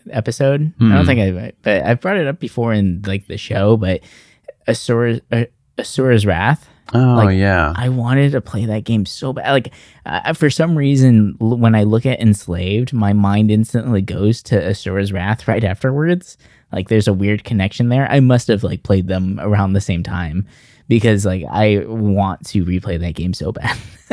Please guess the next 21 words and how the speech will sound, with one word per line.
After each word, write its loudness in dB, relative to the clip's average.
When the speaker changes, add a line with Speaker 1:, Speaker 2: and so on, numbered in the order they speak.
Speaker 1:
<laughs> -20
Speaker 2:
They're 0
kind -2
of, -4
well, 0
they're 0
not 0
totally 2
similar, 2
but 0
they -2
kind -2
of 0
are, 4
at -2
least, -4
like, -10
attitude-wise, -6
I -8
feel. 0
Speaker 1:
Mm-hmm. -4